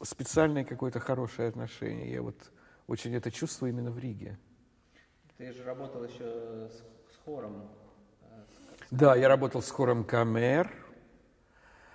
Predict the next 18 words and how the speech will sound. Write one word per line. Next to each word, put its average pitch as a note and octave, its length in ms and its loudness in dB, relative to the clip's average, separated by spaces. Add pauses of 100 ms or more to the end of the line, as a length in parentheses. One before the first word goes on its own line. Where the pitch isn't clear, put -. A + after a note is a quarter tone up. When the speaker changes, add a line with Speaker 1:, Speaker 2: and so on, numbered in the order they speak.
(300)
Speaker 1:
А, A2+ 380 6
я A2+ 200 4
приезжал B2+ 460 4
сюда A#2+ 300 -2
на A#2 80 0
гастроли A2+ 640 0
с, - 320 -8
э, A2 920 -4
труппой A#2 300 -2
Большого A2+ 420 0
театра, F#3 400 0
которая E3 340 -2
показывала C#3+ 580 -2
здесь B2+ 280 -8
мою B2 220 -2
оперу A#2+ 280 -4
«Дети A2+ 280 -6
Розенталя». A2 760 -6